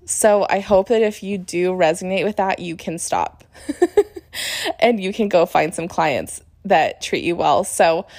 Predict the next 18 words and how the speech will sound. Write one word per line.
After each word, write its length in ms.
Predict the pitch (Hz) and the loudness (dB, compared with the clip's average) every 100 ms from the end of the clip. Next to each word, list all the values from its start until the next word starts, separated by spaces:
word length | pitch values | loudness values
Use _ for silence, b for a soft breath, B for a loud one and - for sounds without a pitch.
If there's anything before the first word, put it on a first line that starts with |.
| B B | B B
I 140 | - 202 | 2 2
personally 880 | - 185 202 - 247 247 262 285 - | 2 0 0 -2 0 0 0 -2 -6
had 460 | 208 175 160 - - _ _ _ - | -2 0 0 -4 -10 _ _ _ -4
an 100 | 202 | -2
experience 580 | 196 - 175 160 180 - | -2 -4 -4 -4 -4 -2
with 160 | 196 | -4
this 420 | - 151 - - - | -2 -2 -2 -10 -10
a 60 | 190 | -10
few 280 | - 185 | -6 -4
months 300 | 185 165 - | -2 -2 -4
ago. 420 | 180 151 143 160 208 B B B B | -4 0 0 0 -4 B B B B
I 80 | 190 | -2
had 280 | 214 190 185 | 2 2 2
a 60 | 202 | 0
client 400 | - 196 185 - | 0 0 0 -6
quit, 760 | - 208 160 - - - - - _ - | 0 2 2 0 -8 -10 -10 -12 _ -6
and 640 | 185 170 170 165 180 - - _ _ _ - | -2 2 2 0 -4 -10 -14 _ _ _ 0
I, 540 | 202 190 190 185 196 | 4 4 2 0 -2